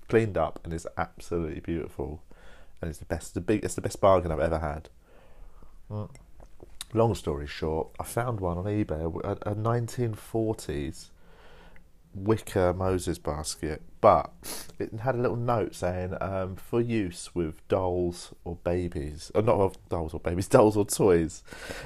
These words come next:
Um, so it sort of suggested it's not a f-, official wicker basket for babies, but it looked perfect and normal and like a traditional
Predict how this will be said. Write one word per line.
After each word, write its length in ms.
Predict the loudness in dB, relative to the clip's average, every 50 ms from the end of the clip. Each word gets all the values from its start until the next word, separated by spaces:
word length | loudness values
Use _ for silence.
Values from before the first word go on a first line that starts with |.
| -8 -4
Um, 540 | -2 -2 0 0 0 0 0 -2 -4 -8 -10 -8 -8
so 240 | 2 6 8 8
it 160 | 8 6 4 2
sort 360 | 2 4 4 6 6 4 2
of 140 | -2 -10 -10
suggested 760 | -8 -6 -4 -4 -4 -2 0 -2 -2 -2 -4 -4 -4 -4
it's 200 | -4 -4 -6 -6
not 160 | -6 -4 -2 -4
a 40 |
f-, 340 | -4 -6 -10 -18 -18 -12 -8 -8
official 560 | -8 -8 -4 -4 -4 -4 -4 -2 -2 0 0 0
wicker 240 | -2 -4 -4 -4
basket 380 | -2 0 0 0 -2 -4 -10 -10
for 80 | -6 -2
babies, 600 | 0 2 2 2 0 -2 -6 -6 -8 -10 -12 -14 -14 -14 -16 -16 -16 -8 -2
but 120 | 0 0 0
it 140 | 0 0
looked 600 | 0 2 4 4 4 4 0 -8 -10 -10 -10 -10 -12 -12 -12 -12 -14 -14 -16 -16 -18 -18 -18 -16 -18 -16 -12 -12
perfect 720 | -4 2 2 4 4 4 0 -2 -6 -6 -6 -6 -16 -8 -6
and 200 | -6 -6 -4 -4
normal 460 | -2 0 0 0 0 0 -2 -2 -2
and 180 | -2 -4 -2 -2
like 220 | -2 -4 -4 -6
a 60 | -10 -10
traditional 920 | -8 -6 -4 -4 -2 0 -2 -4 -4 -4 -6 -4 -2 -2 0 -2 -4